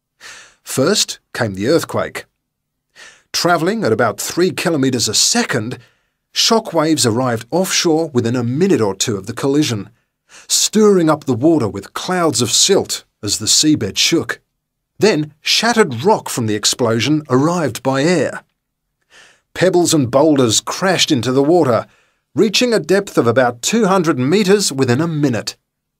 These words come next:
One day they would become the lower band of the Flinders Rock.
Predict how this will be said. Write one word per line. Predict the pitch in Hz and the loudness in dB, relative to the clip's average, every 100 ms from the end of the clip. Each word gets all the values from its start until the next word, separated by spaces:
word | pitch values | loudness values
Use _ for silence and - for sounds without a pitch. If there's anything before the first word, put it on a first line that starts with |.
| _ _ _ _ _ _ - - _ _ | _ _ _ _ _ _ -20 -20 _ _
One | 123 170 147 | 0 2 2
day | 135 214 | 2 2
they | 151 | 2
would | 120 113 | 2 0
become | 117 - 113 | -4 -2 -2
the | 113 | 0
lower | 107 120 185 135 | 2 4 4 2
band | 113 107 107 - | 2 0 -4 -6
of | 131 131 | -8 -4
the | 165 | -4
Flinders | - 117 101 113 113 | -2 -2 0 -4 -2
Rock. | 110 - - | -2 -4 -10